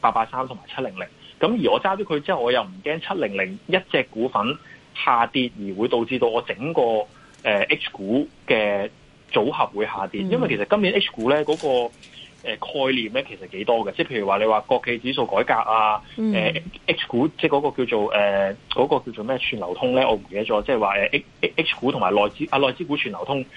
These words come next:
Speaker 2: 嗯。
Speaker 1: 嗰一樣嘢。咁其實你會見到好多呢一啲嘅嘢，全部都係針對住國指成分股去做。咁所以變咗，其實今年嘅國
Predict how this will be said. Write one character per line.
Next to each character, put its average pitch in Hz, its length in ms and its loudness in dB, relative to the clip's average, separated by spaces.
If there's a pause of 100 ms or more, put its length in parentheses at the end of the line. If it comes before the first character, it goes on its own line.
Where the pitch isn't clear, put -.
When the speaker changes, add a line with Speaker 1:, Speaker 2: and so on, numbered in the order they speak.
Speaker 2:
嗯。 202 160 -2
Speaker 1:
嗰 165 140 2
一 196 100 -2
樣 127 180 2
嘢。 98 280 -6 (200)
咁 262 160 0
其 190 80 4
實 117 180 -2
你 139 80 4
會 160 120 2
見 165 180 -4
到 151 160 4 (140)
好 131 300 -2
多 202 160 2
呢 202 80 4
一 202 60 4
啲 190 260 -4
嘅 135 160 4
嘢， 107 200 0
全 107 220 0
部 95 100 0
都 156 120 2
係 147 60 4
針 160 260 -2
對 107 240 2
住 95 280 -8
國 113 220 2 (140)
指 104 160 -4
成 104 120 -8 (120)
分 131 180 -6
股 131 240 4
去 - 80 -4
做。 85 140 0 (300)
咁 202 120 2
所 240 140 2
以 - 20 2
變 190 160 -2
咗， 196 160 0
其 110 100 -4
實 101 200 -4
今 185 280 0
年 113 220 0
嘅 123 140 4
國 120 200 0